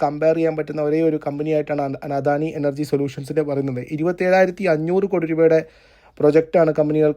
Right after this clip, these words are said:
കമ്പനിക്ക് ഇപ്പോൾ പൈപ്പ് ലൈനിലുള്ളതെന്നും അറിയുന്നു. കമ്പനിയുടെ, ഏഹ്, ഏഹ്, വളരെ സ്ട്രോങ് ആയിട്ടുള്ള ഓർഡർ ബുക്ക്, വളരെ സ്ട്രോങ് ആയിട്ടുള്ള എക്സിക്യൂഷൻ, കമ്പനിയുടെ ഇപ്പോഴത്തെ പ്രൊജക്റ്റുകൾ, രണ്ടോളം പ്രൊജക്റ്റുകൾ കമ്മീഷൻ ചെയ്യാൻ പോകുന്നു രണ്ടായിരത്തി ഇരുപത്തിയഞ്ച് ഒക്ടോബറോട് കൂടി.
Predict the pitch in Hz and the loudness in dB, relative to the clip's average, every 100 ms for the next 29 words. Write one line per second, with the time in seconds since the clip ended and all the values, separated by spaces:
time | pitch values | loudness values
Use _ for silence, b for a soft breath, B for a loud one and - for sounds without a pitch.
0 | 160 147 151 151 151 156 147 139 135 156 | 0 0 -2 -4 0 0 2 -2 0 2
1 | 156 156 143 143 143 143 139 135 127 135 | 2 2 2 2 0 -4 -4 -2 -4 -6
2 | - b b b b - 165 170 185 190 | -14 b b b b 0 0 2 4 4
3 | 185 B B B 156 147 147 143 139 151 | 2 B B B 4 6 6 6 2 -4
4 | 143 131 135 - 147 170 202 - 170 170 | -6 -6 -10 -6 -4 -2 -4 -2 -2 0
5 | 170 165 165 143 147 156 151 - 160 135 | -2 0 2 4 2 -2 -4 -6 -8 -8
6 | 160 165 165 156 156 156 139 - 151 160 | -10 -4 -4 -2 -2 -2 -4 -6 -10 -8
7 | 139 156 - b b b - 151 165 170 | -8 -10 -12 b b b -4 -2 -2 0
8 | 160 160 160 156 160 147 143 135 160 156 | 0 2 0 0 -2 -2 -2 -4 -2 0
9 | 147 151 165 170 139 139 131 156 151 139 | 0 0 0 0 -6 -6 -4 -2 -2 -4
10 | 147 143 175 156 151 147 147 139 151 143 | -4 -4 -6 0 0 2 -2 -2 -4 0
11 | 143 139 143 143 143 147 143 147 151 143 | 0 0 0 -2 0 -2 0 0 0 -2
12 | - 143 151 156 143 143 | 0 4 4 4 2 -2